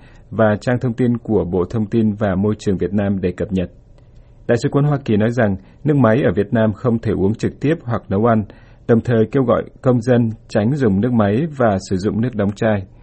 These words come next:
Ngoài ra, công dân Mỹ cũng được khuyên tìm kiếm sự chăm sóc y tế nếu có bất kỳ mối quan tâm về sức khỏe nào. Trong một cảnh báo tương tự mà tới ngày hai mươi ba tháng mười vẫn còn hiệu lực, Bộ Ngoại giao Anh cho biết rằng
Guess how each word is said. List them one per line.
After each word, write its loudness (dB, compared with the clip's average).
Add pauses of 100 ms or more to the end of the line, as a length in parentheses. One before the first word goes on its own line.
(360)
Ngoài 4
ra, 0
công -2
dân 0
Mỹ 2
cũng -2
được 2
khuyên 0
tìm 0
kiếm -2 (140)
sự -2
chăm -4
sóc -4
y 0
tế 0 (300)
nếu 4
có 0
bất -2
kỳ 2
mối 2
quan 0
tâm 0
về -2 (120)
sức -6
khỏe -4
nào. -2 (840)
Trong 2
một 2
cảnh 0
báo 0
tương 0
tự 2
mà 0
tới 0
ngày 0
hai -4
mươi -6
ba 0
tháng -2
mười 2
vẫn -2
còn -2
hiệu -2
lực, 0 (460)
Bộ 2
Ngoại 2
giao 2
Anh 2
cho -6
biết 0
rằng 0